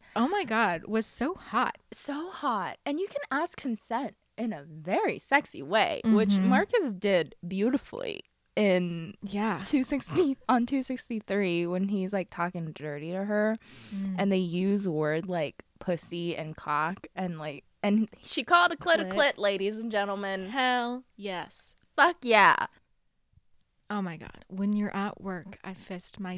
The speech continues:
Speaker 1: dick and think about filling your pussy with my fingers, my cock, my tongue."
Speaker 2: <laughs>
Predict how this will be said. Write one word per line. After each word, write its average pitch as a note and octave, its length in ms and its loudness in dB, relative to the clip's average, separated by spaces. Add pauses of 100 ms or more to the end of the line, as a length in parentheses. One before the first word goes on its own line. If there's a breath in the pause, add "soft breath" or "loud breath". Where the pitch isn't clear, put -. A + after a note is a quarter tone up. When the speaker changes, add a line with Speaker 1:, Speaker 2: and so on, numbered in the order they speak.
Speaker 1:
dick - 380 -12
and F#3 220 -4
think F3+ 200 -6
about F#3+ 260 -4
filling F3 360 -6
your E3+ 100 -6
pussy - 400 -8
with E3+ 160 -10
my E3+ 140 -8
fingers, E3 600 -12
my E3+ 160 -6
cock, E3 520 -16
my D#3+ 260 -10
tongue." D#3 340 -12
Speaker 2:
<laughs> A5 1160 0